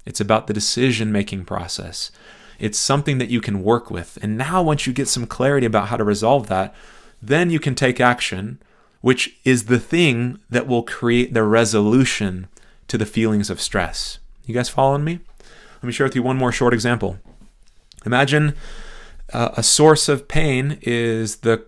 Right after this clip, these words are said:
the, the stuck negative cycle that you get into with your spouse or your partner. There's arguing and defensiveness and frustration, and you can't really understand each other. And when you try to resolve these sensitive topics, it never goes well.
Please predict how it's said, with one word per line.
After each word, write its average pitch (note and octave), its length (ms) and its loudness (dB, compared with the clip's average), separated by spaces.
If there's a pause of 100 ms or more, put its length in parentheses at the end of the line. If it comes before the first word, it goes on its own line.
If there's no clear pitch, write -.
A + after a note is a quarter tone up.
(120)
the, G#2 520 0
the - 100 -12
stuck - 520 0
negative B2 360 2
cycle A2+ 640 -2
that G#2+ 160 -2
you A2 120 -2
get G#2+ 240 2
into G#2+ 480 -2
with G2 240 -2
your G2 240 -2
spouse - 600 -2
or G#2 60 -2
your G2+ 100 0
partner. G#2+ 420 4 (640)
There's G#2 240 4
arguing A2+ 560 2
and F#2+ 100 -6
defensiveness G#2 760 -2
and G2+ 100 -8
frustration, G#2+ 800 -4
and F#2 100 -8
you G2 80 -8
can't C#3 300 -4
really B2+ 240 0
understand B2 480 -2
each A2+ 160 -6
other. G2+ 240 -2
And G2 140 -4
when A#2 100 -2
you C3 80 -4
try C#3 180 0
to B2+ 80 0
resolve A#2+ 540 4
these A2 300 -2 (340)
sensitive C#3 480 0
topics, - 600 0
it A2+ 200 -4
never C#3+ 300 0
goes B2 400 4
well. E2 320 -4